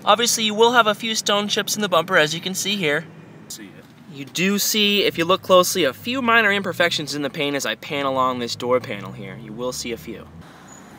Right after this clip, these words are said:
Speaker 1: We have a little scratch here on the, uh, side mirror. A few small dings by the passenger door handle here. And due to five years of loading and unloading, you will see a few, uh, dings and scratches here along the rear bumper. As you see, I'm panning along so you can see those.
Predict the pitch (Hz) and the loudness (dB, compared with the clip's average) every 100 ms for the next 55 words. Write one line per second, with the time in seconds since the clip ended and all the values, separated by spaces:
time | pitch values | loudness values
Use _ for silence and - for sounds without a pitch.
0 | - 127 147 170 180 175 - 170 165 - | -6 2 4 4 2 2 2 4 4 4
1 | 165 170 135 139 151 147 143 135 135 - | 0 0 0 -2 0 -2 0 0 0 2
2 | 139 135 123 117 127 214 - - - - | 4 2 0 -2 -2 -2 -8 -20 -20 -20
3 | - - - _ _ - - 220 233 - | -20 -20 -20 _ _ -18 -12 -6 -2 -2
4 | 214 208 196 180 196 170 165 143 175 160 | 0 2 2 2 0 2 0 0 2 0
5 | 160 135 131 135 131 127 120 120 127 143 | 0 -6 -4 0 0 -2 -6 -6 -6 -6
6 | 185 _ - - - - - - 240 226 | -8 _ -16 -14 -10 -8 -6 2 6 6
7 | 190 196 175 175 160 151 156 143 131 143 | 6 4 6 6 6 4 -2 -2 2 2
8 | 143 135 131 127 127 123 123 131 135 - | 4 0 0 0 0 0 -2 -2 -2 -2
9 | 131 120 - 131 123 123 123 113 117 110 | -2 -2 -2 -4 -2 -2 -4 -4 -4 -4
10 | 117 127 120 113 - 127 117 - - 123 | -2 -4 -4 -6 -4 -4 -4 -6 -6 -2
11 | 113 113 110 110 107 110 113 107 110 104 | -2 -2 -4 -6 -8 -6 -6 -4 -4 -4
12 | 104 101 101 - 107 101 - 117 107 107 | -6 -6 -8 -8 -6 -6 -8 -8 -6 -6
13 | 104 104 101 101 101 101 98 104 95 95 | -8 -6 -6 -8 -10 -10 -10 -10 -8 -8
14 | 92 101 | -8 -8